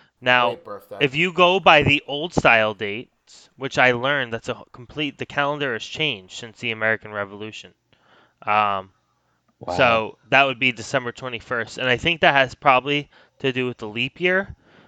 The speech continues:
Speaker 1: I haven't looked into that too much, but
Speaker 3: Oh,
Speaker 1: that
Speaker 3: ver-,
Speaker 1: might have
Speaker 3: yes.
Speaker 1: so, like, those couple days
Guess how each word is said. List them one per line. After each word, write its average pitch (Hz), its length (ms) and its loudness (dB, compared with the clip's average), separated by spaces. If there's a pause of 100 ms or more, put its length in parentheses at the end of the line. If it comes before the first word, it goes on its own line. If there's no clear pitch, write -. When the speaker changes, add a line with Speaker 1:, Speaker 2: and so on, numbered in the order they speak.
(200)
Speaker 1:
I 113 80 0
haven't 117 340 0 (100)
looked 127 240 -10
into 123 100 -4
that 113 220 0
too 101 180 -2
much, 123 460 2
but 127 100 0
Speaker 3:
Oh, 123 220 -2
Speaker 1:
that 127 100 -4
Speaker 3:
ver-, 104 140 -2
Speaker 1:
might 127 220 4
have 131 120 4
Speaker 3:
yes. - 540 -4 (120)
Speaker 1:
so, 151 140 -4
like, 135 200 2
those 131 200 -6
couple 143 320 2
days 123 460 -4